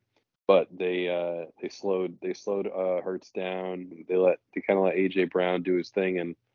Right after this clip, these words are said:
and shut everyone else off. And, and, uh, and like you said, the offense did what they, they needed to do. You got some, some nice Garrett Wilson, Wilson to Wilson,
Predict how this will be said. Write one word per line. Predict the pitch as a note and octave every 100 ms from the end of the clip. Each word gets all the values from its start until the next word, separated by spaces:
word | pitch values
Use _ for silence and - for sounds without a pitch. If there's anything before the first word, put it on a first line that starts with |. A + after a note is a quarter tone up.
| -
and | F2
shut | - G2
everyone | F#2 F2+ F2+
else | F2 F2+ F#2
off. | F2+ F#2 - _ _ _ _ -
And, | F#2
and, | F2+ F2 F2
uh, |
and | E2+ E2+ E2
like | F2 E2+
you |
said, | - F2+
the | E2
offense | E2 - E2+ E2
did | -
what | F2 E2
they, | E2+ E2+
they | - E2+
needed | F2 F2 -
to | -
do. | E2+
You | F2
got | F2 E2
some, | E2 E2+
some | - F#2
nice | F2 E2+
Garrett | - F2 F2
Wilson, | E2+ F2 - F#2+
Wilson | G2+ - F#2+
to |
Wilson, | F2+ F#2+ F2+ - F#2